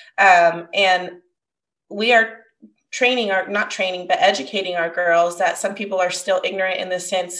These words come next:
of their words, and they may mean something, but it comes off kind of abrasive, and just training them, you know, allowing them to give them grace and let them understand that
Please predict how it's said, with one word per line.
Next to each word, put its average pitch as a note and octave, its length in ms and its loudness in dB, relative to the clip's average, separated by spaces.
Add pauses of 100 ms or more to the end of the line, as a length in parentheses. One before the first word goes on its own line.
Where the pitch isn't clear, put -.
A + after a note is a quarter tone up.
(120)
of F3 180 0
their E3 220 0
words, E3 640 0
and F3+ 240 0
they F3 360 -2 (180)
may G3 240 4
mean G3+ 260 2
something, G#3+ 640 -2
but F3+ 160 4
it - 120 -2
comes - 360 -4
off F3 340 0 (280)
kind F#3 260 -2
of F3 260 2
abrasive, F#3 720 2 (580)
and G3 200 4
just G3 260 2
training G3+ 320 2
them, F#3+ 520 0 (240)
you G3+ 140 -2
know, F3 320 0 (380)
allowing F#3+ 460 6
them F#3 200 -2
to - 100 -12
give F#3 200 0
them F3 200 -4
grace E3 680 0
and F3+ 200 0
let F3+ 160 0
them F#3 160 0
understand F3 680 -2
that D#3 260 0